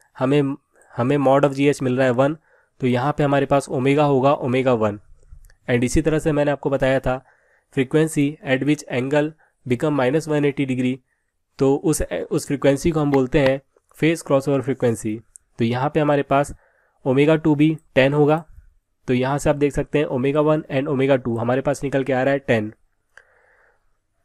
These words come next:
अब मैंने आपको बताया हुआ था प्रीवियस लेक्चर में, अगर हमारे पास omega one and omega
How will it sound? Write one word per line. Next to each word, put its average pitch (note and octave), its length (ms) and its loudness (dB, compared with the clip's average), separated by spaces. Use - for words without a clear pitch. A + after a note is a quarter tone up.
अब B2 300 0
मैंने C3+ 200 6
आपको D#3+ 300 2
बताया D3 280 2
हुआ D3 160 4
था D#3 100 -4
प्रीवियस C#3+ 360 0
लेक्चर C3 300 0
में, C3 180 -2
अगर C#3+ 240 -2
हमारे C#3+ 220 0
पास D3 280 2
omega C3+ 380 2
one C#3 160 2
and C3 200 0
omega C3 220 0